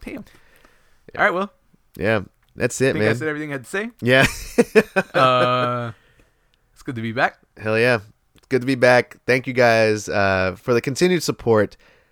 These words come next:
Speaker 2: Uh, next week, like I said, we have a couple of announcements that we're gonna make.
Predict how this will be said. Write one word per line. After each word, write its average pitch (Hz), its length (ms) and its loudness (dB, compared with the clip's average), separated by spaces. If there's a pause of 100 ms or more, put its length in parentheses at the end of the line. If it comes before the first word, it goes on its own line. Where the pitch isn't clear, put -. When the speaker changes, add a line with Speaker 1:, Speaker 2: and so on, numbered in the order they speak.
(140)
Speaker 2:
Uh, 110 300 2
next 131 220 -2
week, 131 140 -2
like 117 100 2
I - 40 -6
said, 110 200 -2
we 107 80 2
have 110 220 4
a 101 80 2
couple 113 240 0
of 104 100 0
announcements 101 440 -2
that 90 100 -6
we're 95 80 -6
gonna 95 120 -4
make. 113 440 0